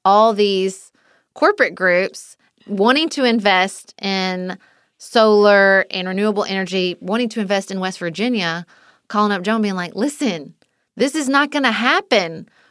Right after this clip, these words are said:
without the federal government investment." Like, we, it's just, you can see all these different parties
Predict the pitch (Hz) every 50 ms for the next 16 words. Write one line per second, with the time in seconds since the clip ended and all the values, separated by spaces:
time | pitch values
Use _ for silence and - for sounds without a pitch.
0 | _ _ 202 214 240 233 240 226 247 233 - 247 240 226 233 233 226 220 220 233
1 | 247 240 226 214 - - 190 175 190 202 214 - - 156 120 - - 180 - -
2 | - 175 196 220 233 247 254 262 254 254 - - - - 233 - - 320 330 -
3 | - _ - 247 247 - 311 302 277 - - - - 285 311 320 320 302 269 -
4 | - _ _ _ - 220 214 226 247 262 269 269 233 247 240 233 233 214 190 185
5 | 208 208 208 - 202 196 - - - - 175 180 175 165 156 151 139 139 123 90
6 | - - - -